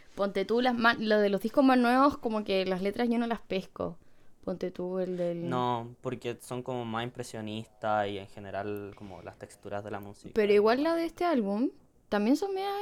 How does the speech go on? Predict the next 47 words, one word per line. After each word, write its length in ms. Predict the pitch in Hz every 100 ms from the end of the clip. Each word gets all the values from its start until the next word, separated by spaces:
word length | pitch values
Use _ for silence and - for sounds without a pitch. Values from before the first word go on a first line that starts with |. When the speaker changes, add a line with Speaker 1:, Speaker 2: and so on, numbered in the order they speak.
| 403 427
Speaker 1:
yo 160 | 302 254
las 140 | 294
siento 320 | - 330 359 370
como 360 | 381 381 403
impresionistas 760 | 359 320 277 285 240 240 - 427
o 300 | 392 254 233
s-, 500 | 233 - - - - -
o 140 | - 196
qué 140 | 202
wea. 340 | 196 190 160 - _ _ _ _ -
Speaker 2:
No, 260 | 220 233
o 40 | 247
sea, 160 | -
es 120 | 190 -
que 80 | 214
Speaker 1:
Porque 160 | 220
Speaker 2:
puede 80 | 220
Speaker 1:
ponte 160 | 233 233
tú, 40 |
Speaker 2:
ser, 80 | 254
Speaker 1:
esta 120 | 254
Speaker 2:
pero 80 | 311
Speaker 1:
canción 260 | 302 277 294
dice 240 | 285 269
esto. 280 | 190 - - - - - - - - - - - -
Eh, 600 | 196 190 190 185 180 180 185 _ _ -
ya, 160 | 185 180
"Sold 280 | - 214 220
my 200 | 240 220
cold 320 | - 208 220
nut, 340 | 202 196 254 -
a 140 | - 185
heavy 260 | 190 196
stone, 580 | 202 - 202 190 202 285 -
sold 300 | - 190 196
my 140 | 208 196
red 220 | 190 202 -
horse 320 | 190 196 247
for 180 | - 190
a 80 | 180
venture 380 | 180 190 - 202 175
home, 300 | 196 180 262 - _ _ -
to 120 | 196
vanish 360 | 185 190 202 208
on 120 | 202
the 80 | 196
bow, 400 | 185 196 185